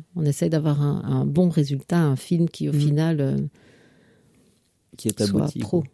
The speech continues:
Speaker 1: oui.
Speaker 2: Il a fallu combien de gâteaux pour le film ?
Speaker 3: Euh, ben, un seul, parce que c'est pas un vrai gâteau.
Speaker 2: Parce qu'on a, c'est toi qui le sors du four, je crois, ou c'est,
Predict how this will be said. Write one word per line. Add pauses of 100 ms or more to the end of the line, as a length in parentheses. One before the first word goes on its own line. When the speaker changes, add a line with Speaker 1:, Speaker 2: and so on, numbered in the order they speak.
(120)
Speaker 1:
oui. (520)
Speaker 2:
Il
a
fallu
combien
de
gâteaux
pour
le
film ? (560)
Speaker 3:
Euh,
ben,
un
seul, (200)
parce
que
c'est
pas
un
vrai
gâteau. (520)
Speaker 2:
Parce
qu'on
a,
c'est
toi
qui
le
sors
du
four,
je
crois,
ou
c'est,